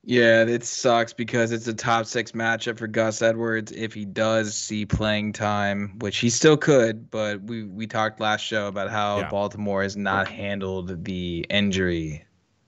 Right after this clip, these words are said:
Speaker 1: very well with, with their big players, and particularly the running back and J K Dobbins. So very sketchy to have to bank on, uh, Gus, at least this week. Probably play it safer with Elijah Mitchell, who is getting that fifty-fifty workload, like,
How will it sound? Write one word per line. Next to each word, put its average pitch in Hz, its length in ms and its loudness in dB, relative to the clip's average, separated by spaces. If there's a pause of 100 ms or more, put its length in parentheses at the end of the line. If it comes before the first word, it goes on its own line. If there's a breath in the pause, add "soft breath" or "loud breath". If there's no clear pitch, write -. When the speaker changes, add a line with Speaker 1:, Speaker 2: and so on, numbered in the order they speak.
(120)
Speaker 1:
very 92 240 6
well 85 580 0
with, 92 300 0
with 90 200 0
their 92 120 4
big 85 300 0
players, 87 400 4
and 82 200 -6 (240 loud breath)
particularly 147 460 6
the 120 140 2
running 117 240 0
back 104 160 0
and 104 100 -12
J 104 140 -6
K 104 160 -8
Dobbins. 95 440 -2
So 95 340 -2 (920 soft breath)
very 127 240 6
sketchy 123 560 0
to 117 80 -4
have 113 360 -4
to 107 500 -4 (280)
bank 113 380 -6
on, 101 380 -4 (580)
uh, 98 300 -2 (340)
Gus, 107 340 2
at 104 100 0
least 104 240 -4
this 104 220 -2
week. 110 520 0 (320)
Probably 107 280 2
play 101 200 -2
it 85 80 -8
safer 98 340 -2
with 95 240 -2
Elijah 95 340 2
Mitchell, 90 380 0
who 113 220 4
is 104 160 6
getting 101 260 2
that 92 180 2
fifty-fifty 95 540 -2
workload, 90 580 0
like, 87 300 0